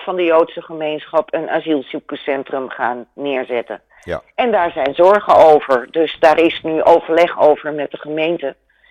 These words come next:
Speaker 1: Eh, de N I A S, eh, de Joodse gemeenschap, eh,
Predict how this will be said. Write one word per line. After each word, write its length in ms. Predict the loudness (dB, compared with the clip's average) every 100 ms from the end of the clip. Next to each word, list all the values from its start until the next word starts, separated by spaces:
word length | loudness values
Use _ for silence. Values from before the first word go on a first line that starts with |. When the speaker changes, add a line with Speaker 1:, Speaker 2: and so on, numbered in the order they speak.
| _ _ _
Speaker 1:
Eh, 420 | 0 4 4 4 4
de 100 | 4 4
N 60 | 4
I 120 | 4
A 360 | 4 4 4 2
S, 300 | -2 -16 _ _ _
eh, 400 | -8 -8 -8 -10 -12 -12 -4
de 180 | 0 4
Joodse 320 | 4 2 -6
gemeenschap, 800 | -10 -6 -6 -6 -4 -6 -6 -6
eh, 360 | -2 0 0